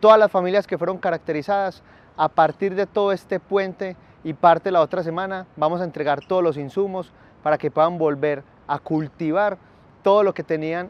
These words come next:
en esas pequeñas parcelas. Con la Secretaría de Inclusión Social logramos también caracterizar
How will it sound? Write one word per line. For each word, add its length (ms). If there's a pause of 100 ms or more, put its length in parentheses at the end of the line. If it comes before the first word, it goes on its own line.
(140)
en 160
esas 240
pequeñas 540
parcelas. 440 (380)
Con 100
la 100
Secretaría 440
de 60
Inclusión 380
Social 440 (280)
logramos 380
también 220
caracterizar 680